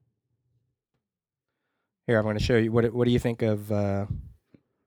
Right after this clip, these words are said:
Justice League two forty-four as, uh, the one with, uh,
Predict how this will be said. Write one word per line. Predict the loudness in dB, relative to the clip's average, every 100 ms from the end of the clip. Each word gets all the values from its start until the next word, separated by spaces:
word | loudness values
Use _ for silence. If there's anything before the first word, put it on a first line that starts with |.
| _ -2
Justice | -2 -2 -6 -6 -2
League | 0 0 0 -4 -8
two | -10
forty-four | -10 -6 -4 -4 -4 -4 -8 -12 _ _ _ _ _ _ _ -20 -4 -2 -2 -4 -8 -14 -8
as, | -6 -6 -8
uh, | -10 -12 -16 _ _ _ _ _ _ _ _ _ -12
the | -4
one | -2 -2
with, | -4 -4
uh, | -4 -4 -6